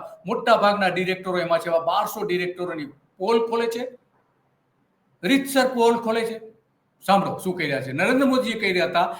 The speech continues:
એનાથી ઉલટી જ વાત એમણે જે પ્રશ્ન પૂછ્યો હતો રાજ્યસભામાં, એમાં જે સરકારે જવાબ આપ્યો, નરેન્દ્ર મોદીની સરકારે જવાબ આપ્યો. સાંભળો શક્તિસિંહ ગોહિલ જે આપણા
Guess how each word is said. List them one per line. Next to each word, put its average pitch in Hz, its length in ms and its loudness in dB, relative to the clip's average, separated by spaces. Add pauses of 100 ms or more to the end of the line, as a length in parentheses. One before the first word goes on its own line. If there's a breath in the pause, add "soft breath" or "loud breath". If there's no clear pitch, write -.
(160 loud breath)
એનાથી 247 380 2
ઉલટી 254 420 2
જ 240 80 0
વાત 214 460 0 (880)
એમણે 214 280 0
જે 208 220 -4
પ્રશ્ન 196 300 -2
પૂછ્યો 202 240 -4
હતો 254 280 2
રાજ્યસભામાં, 175 800 0 (280 loud breath)
એમાં 247 340 4
જે 277 100 2
સરકારે 208 440 2
જવાબ 165 300 4
આપ્યો, 165 120 -6
નરેન્દ્ર 254 280 0
મોદીની 269 300 0
સરકારે 285 380 0
જવાબ 156 320 -2
આપ્યો. - 180 -16 (200)
સાંભળો 214 300 -2
શક્તિસિંહ 185 400 -8
ગોહિલ 175 380 0 (300)
જે 165 200 0
આપણા 151 560 -2